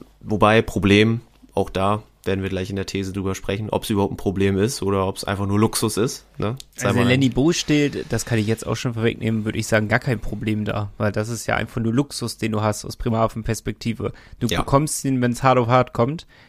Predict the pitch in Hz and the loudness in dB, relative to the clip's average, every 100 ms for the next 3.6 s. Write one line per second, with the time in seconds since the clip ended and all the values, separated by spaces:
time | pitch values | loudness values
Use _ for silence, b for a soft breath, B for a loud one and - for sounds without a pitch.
0 | b - 113 110 127 123 123 117 117 127 | b -2 -2 2 0 0 -2 -2 -2 -2
1 | - 120 123 123 117 120 120 113 123 - | 0 0 0 2 2 2 2 2 0 -2
2 | - 123 120 117 - 123 135 127 - 117 | 0 0 0 -4 -8 -6 -4 -4 -4 -2
3 | 117 110 - 139 127 156 | -2 -2 -2 0 -2 -4